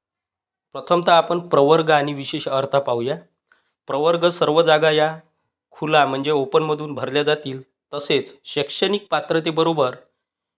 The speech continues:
विशेष अर्हता कोणती पाहिजे आपल्याकडे? कॉम्प्युटर सॉफ्टवेअर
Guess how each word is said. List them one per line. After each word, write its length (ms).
विशेष 420
अर्हता 440
कोणती 340
पाहिजे 300
आपल्याकडे? 500
कॉम्प्युटर 480
सॉफ्टवेअर 680